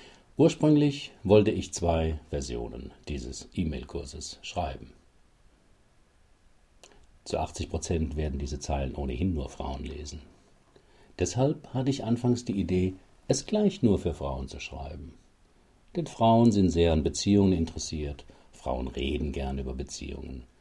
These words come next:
Mit ihren Freundinnen sprechen sie über andere Leute und deren Beziehungen. Sie sehen im Kino oder im Fernsehen bevorzugt Filme über Beziehungen.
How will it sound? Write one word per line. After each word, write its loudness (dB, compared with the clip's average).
Mit -10
ihren 0
Freundinnen 4
sprechen -2
sie -2
über -4
andere 0
Leute 4
und 0
deren 6
Beziehungen. -2
Sie -4
sehen 2
im 2
Kino 2
oder 0
im -4
Fernsehen -2
bevorzugt -6
Filme -4
über -8
Beziehungen. -2